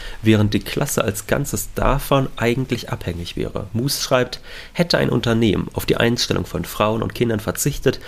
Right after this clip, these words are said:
hätte es eine höhere Lohnsumme und geringere Gewinne als seine Konkurrenten gehabt.“ Aus diesem Grund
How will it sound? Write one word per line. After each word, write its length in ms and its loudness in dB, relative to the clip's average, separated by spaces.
hätte 240 2
es 160 2
eine 240 2
höhere 240 4
Lohnsumme 560 4
und 220 0
geringere 460 2
Gewinne 380 2
als 180 -2
seine 180 2
Konkurrenten 600 -2
gehabt.“ 400 -10
Aus 100 0
diesem 200 4
Grund 300 2